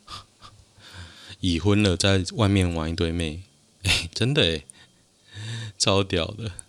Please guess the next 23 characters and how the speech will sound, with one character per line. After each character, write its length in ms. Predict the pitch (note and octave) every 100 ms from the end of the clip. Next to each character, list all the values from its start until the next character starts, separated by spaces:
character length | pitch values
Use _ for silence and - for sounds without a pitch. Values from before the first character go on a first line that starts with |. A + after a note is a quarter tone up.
| _
超 260 | - F2 F2
屌。 340 | - - - _ _ _ - - -
对， 240 | A2+ G#2 G#2 -
可 140 | F#2
能 160 | F2+ G#2
已 140 | F2+
婚 280 | E2 F#2 F#2
啊， 260 | F2 G2+ A2 -
可 100 | E2
能 140 | D#2+
已 140 | D#2+
婚。 220 | D#2 D#2+ D#2+ - - - - -
现 120 | -
在 80 | A2
这 80 | A#2
种 120 | F2+
很 140 | D#2
多， 360 | C#2+ D2+ D2 D2+
要 80 | E2+
小 180 | D#2
心 240 | C#2+ F#2+ F#2+
哦。 100 | G#2+ - _ _ _ _ - _ _ - - - - - - _ _ _ -
OK， 500 | A#2+ B2 A#2 A2+